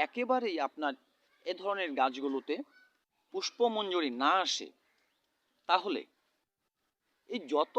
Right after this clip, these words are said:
কুশি বেরিয়েছে, গাছটা কিন্তু এই কুশিগুলো ধরে রাখতে পারলে আগামী বছরের জন্য সম্পূর্ণ প্রস্তুতি নিয়ে নেবে, পুরো ঝাঁকড়া হয়ে উঠবে। যদি একেবারেই পুষ্পমঞ্জরি না আসে,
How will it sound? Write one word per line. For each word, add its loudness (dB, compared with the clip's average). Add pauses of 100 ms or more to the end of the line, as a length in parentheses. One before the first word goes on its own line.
(140)
কুশি -6 (120)
বেরিয়েছে, 0 (600)
গাছটা 0
কিন্তু -8 (420)
এই -4 (140)
কুশিগুলো -2 (460)
ধরে 0
রাখতে -2
পারলে 0 (760)
আগামী 2 (120)
বছরের -4
জন্য -4 (1080)
সম্পূর্ণ 0 (160)
প্রস্তুতি -6 (320)
নিয়ে 0
নেবে, -6 (680)
পুরো -2
ঝাঁকড়া 0
হয়ে -2
উঠবে। -16 (1400)
যদি 0 (160)
একেবারেই 0
পুষ্পমঞ্জরি -4 (100)
না 4 (120)
আসে, -4